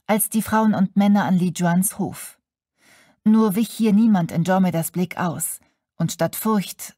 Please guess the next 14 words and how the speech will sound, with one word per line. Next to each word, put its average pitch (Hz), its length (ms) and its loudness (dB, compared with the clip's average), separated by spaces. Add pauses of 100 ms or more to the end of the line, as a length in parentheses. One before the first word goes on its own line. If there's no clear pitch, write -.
(140)
erfüllte 220 460 0
fröhliches, 202 720 -2
ansteckendes 180 760 0
Lachen 147 360 -2
die 131 100 -10
Stadt. - 460 -10 (1000)
Wer 226 240 2
kein 233 300 0
Krieger 196 400 0
war, 180 420 0
lächelte 196 500 0
Andromeda 170 520 0
freundlich 175 560 -2
zu. - 340 -6